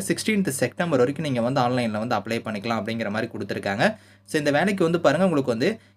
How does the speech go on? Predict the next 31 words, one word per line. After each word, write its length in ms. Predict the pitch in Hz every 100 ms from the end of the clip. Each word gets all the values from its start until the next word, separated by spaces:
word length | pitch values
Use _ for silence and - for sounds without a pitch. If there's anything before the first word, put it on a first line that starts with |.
| -
எலிஜிபிலிட்டியை 520 | 151 196 214 196 165 139
பொறுத்த 200 | 131 123
வரைக்கும் 260 | 123 139 135
பாருங்க 180 | 117 147
இங்க 120 | 127 -
கொடுத்துருக்காங்க. 520 | 127 135 131 104 113 190
So, 60 | 127
அதாவது 200 | 120 160
உங்களுக்கு 260 | 156 127 117
வந்து 160 | 107 208 - - _ 135
நீங்க 160 | 151 135
வந்து 140 | 175 160
மினிமம் 320 | 151 208 196
வந்து 140 | - 175 -
டென்த் 260 | 156 190 185
வந்து 140 | 151 180
நீங்க 160 | 147 120 -
பாஸ் 240 | 135 147
பண்ணிருக்கணும். 440 | 135 110 107 147 196
அது 120 | 123 127
மட்டும் 220 | 123 131 -
இல்லாம 240 | 110 135
உங்ககிட்ட 320 | 175 123 147 139
வந்து 120 | 135 135 127
என் 120 | 170
சி 80 | 220 202
வி 80 | 175
டி, 60 | 175 139
எஸ் 100 | 123
சி 80 | 175
வி 80 | 151